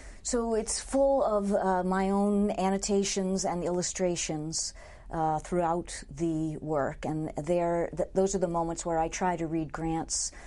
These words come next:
prose, Grant's descriptions in parallel with, uh, descriptions of similar or the same episodes by his contemporaries, or descriptions, let's say, of a siege or of an attack,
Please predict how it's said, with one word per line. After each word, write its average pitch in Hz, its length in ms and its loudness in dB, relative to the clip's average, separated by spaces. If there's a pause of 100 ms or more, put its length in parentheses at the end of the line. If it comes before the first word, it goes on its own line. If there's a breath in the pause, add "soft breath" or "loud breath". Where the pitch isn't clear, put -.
(220 loud breath)
prose, 165 400 2
Grant's 165 320 -2
descriptions 156 640 -4
in 156 120 -4
parallel 156 640 -2 (280 loud breath)
with, 165 380 -2
uh, 147 320 0 (340 loud breath)
descriptions 180 600 0
of 156 140 0
similar 170 560 2
or 156 160 2
the 160 80 0
same 165 480 0
episodes 147 960 -2
by 160 120 2
his 156 160 -2
contemporaries, - 920 -4 (300 loud breath)
or 160 420 4
descriptions, 160 720 -2
let's 156 200 0
say, 156 360 4
of - 160 0
a - 40 0
siege 202 720 2
or 151 380 2
of 151 120 0
an 151 100 0
attack, 202 540 0